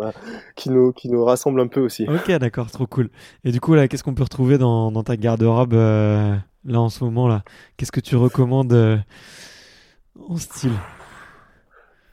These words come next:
Speaker 1: Franchement, <laughs> euh, honnêtement, euh, maintenant, euh, au, au, enfin, quand j'ai commencé à m'intéresser un peu à la mode, euh,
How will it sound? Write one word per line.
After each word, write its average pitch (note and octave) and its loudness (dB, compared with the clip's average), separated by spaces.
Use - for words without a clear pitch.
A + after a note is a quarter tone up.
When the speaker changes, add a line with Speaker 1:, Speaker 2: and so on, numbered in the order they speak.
Speaker 1:
Franchement, - 0
<laughs> D4 -4
euh, B2+ 8
honnêtement, E3 4
euh, A#2 -6
maintenant, C3 -2
euh, A2+ 2
au, C#3 0
au, A#2 -6
enfin, A2 -8
quand C#3+ -6
j'ai C3 -4
commencé C3+ -4
à - 0
m'intéresser B2 -4
un A#2+ -2
peu B2+ -4
à A#2 0
la A2+ 0
mode, B2 -2
euh, G2+ -2